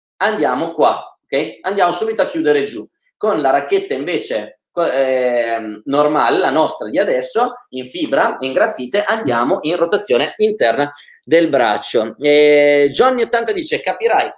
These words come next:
racchette pesanti, decontrazione nulla." Sai quante pit condiliti? Sì, anche se, Johnny, realmente erano un po' più forti una volta rispetto ad adesso. Cioè,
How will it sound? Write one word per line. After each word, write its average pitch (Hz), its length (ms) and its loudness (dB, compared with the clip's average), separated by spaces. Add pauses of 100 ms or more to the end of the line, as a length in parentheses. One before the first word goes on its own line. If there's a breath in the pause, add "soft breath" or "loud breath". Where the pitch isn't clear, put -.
(120)
racchette 208 440 -4
pesanti, 196 420 -4
decontrazione 170 640 -6
nulla." 143 220 -4
Sai 208 180 -4
quante 175 320 -2
pit 160 200 -10
condiliti? 160 760 -4 (240 soft breath)
Sì, 294 280 0
anche 247 300 2
se, 208 220 -2
Johnny, 220 460 2
realmente 196 960 2
erano 190 360 0
un 202 100 -6
po' 240 180 2
più 170 120 -12
forti 135 580 0
una 127 200 -6
volta 123 380 0
rispetto 127 420 -4
ad 127 80 0
adesso. 120 520 -2
Cioè, - 320 0